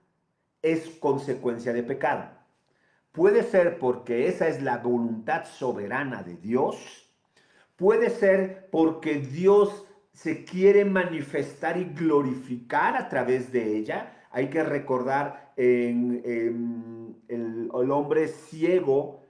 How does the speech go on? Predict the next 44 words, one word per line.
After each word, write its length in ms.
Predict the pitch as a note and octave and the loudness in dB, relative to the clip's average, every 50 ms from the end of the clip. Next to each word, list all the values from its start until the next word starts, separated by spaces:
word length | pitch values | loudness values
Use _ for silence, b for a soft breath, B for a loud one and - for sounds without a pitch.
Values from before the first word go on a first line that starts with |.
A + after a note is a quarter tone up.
| _ _ - | _ _ -10
en 180 | B2+ A#2 A#2+ | -6 -6 -6
Juan 400 | A#2 A#2 - E3 E3 D#3+ E3 D#3+ | -6 -6 -4 -2 -2 -2 -2 -4
capítulo 520 | - D3+ - - D#3 - - D3 C3+ B2+ B2 | -6 -6 -6 -6 -6 -6 -4 -2 0 2 2
nueve, 720 | B2+ C3+ D3+ E3 E3+ D#3+ C3 B2+ B2+ B2+ - - - _ - | 2 0 0 2 2 2 2 0 -2 -2 -8 -14 -20 _ -4
cuando 280 | B2 B2+ C3 C3+ C#3 | -4 -2 0 0 0
Jes-, 280 | - C#3+ C3 - - - | 0 0 -4 -4 -6 -6
cuando 240 | - C3 B2 B2 C3 | -4 -4 -2 -2 -2
los 240 | B2+ B2+ B2 B2+ - | -2 -2 -4 -6 -8
discípulos 460 | B2 B2 A#2+ E3 D#3 C#3 D#3 D#3 D3 | -10 -10 -8 -8 -8 -6 -6 -4 -2
le 100 | D3 C#3 | -2 -4
preguntan 420 | - C3 C3+ C#3 D3 C#3 D3 C#3+ | -2 -2 -4 -4 -4 -6 -6 -8
a 40 | C#3 | -8
Jesús, 320 | C3+ C#3 C#3 C#3+ D#3+ D#3+ D#3+ | -8 -8 -8 -8 -8 -8 -6
"Jesús, 300 | E3+ D#3 D#3+ E3+ E3 F3 | -8 -8 -8 -8 -10 -10
¿este 240 | E3+ E3 - F3+ | -8 -4 -2 0
hombre 240 | D#3+ D#3+ D#3+ D#3+ D#3+ | 0 0 0 0 -4
está 180 | D#3+ - E3 D#3 | -4 -4 -8 -8
ciego 520 | - - E3 E3 D#3+ E3 D#3+ D#3+ B B B B B B _ | -6 -4 -2 0 2 2 0 0 B B B B B B _
por 400 | - D3+ C#3+ C#3+ C#3 C#3 - - - | 0 2 2 2 2 -2 -6 -6 -2
causa 380 | - D#3+ F3+ F#3+ F#3 F#3+ G3+ | 0 2 4 4 2 2 2
de 100 | F#3+ F3+ | 2 2
sus 160 | E3 - E3 - | 0 -2 -10 -8
pecados 500 | - E3+ D#3+ - D#3 D#3 D#3+ F3 E3+ E3 | -6 -6 -6 -4 -4 -4 -4 -4 -6 -6
o 80 | C#3 | -8
por 160 | C3+ B2 B2 | -6 -8 -6
causa 300 | - C3 B2+ B2+ C#3+ C3+ | -6 -6 -6 -4 -4 -2
de 140 | C3+ B2 A#2+ | -2 -2 -2
los 120 | A2+ A2+ A2+ | -4 -6 -10
pecados 440 | - A2+ A2+ A2+ A2 A2 A#2+ A#2 | -12 -10 -6 -4 -4 -4 -4 -2
de 220 | A#2+ A#2+ A2 A2 A#2+ | -2 -2 -2 0 -2
él?". 140 | - - B B B B - | -6 -6 B B B B -8
Y 120 | B2 A#2+ | -8 -6
Jesús 320 | A#2 B2+ B2 - C#3+ C3 | -4 -4 -4 -4 -4 -4
dice, 260 | C3+ C#3 C#3 - C3+ B2+ | -4 -4 -2 -2 -2 -2
"Ni 180 | B2 B2 B2 | 0 0 0
una 200 | B2+ C3+ C#3 D3+ | -2 -2 -4 -6
ni 160 | D#3+ E3+ E3+ | -6 -4 -4
otra, 460 | E3 D#3+ D#3+ E3 E3+ E3+ - - - _ | -4 -2 -2 -2 -4 -4 -6 -10 -18 _
sino, 440 | _ - B2+ B2+ B2+ B2+ B2 B2+ B2+ | _ -8 -6 -4 -2 -2 -2 -2 0
eh, 120 | C3+ C3 B2+ | -2 -2 -2
su 140 | C3 C3+ | -2 -6
condición 460 | C3 C3 B2 A#2+ A#2+ A#2 - C#3+ C#3+ D#3 | -4 -2 -2 -2 -2 -4 -6 -6 -6 -6
está 200 | D#3+ - - D#3+ | -6 -6 -6 -6
así 320 | - - D#3 - - B | -6 -6 -8 -8 -10 B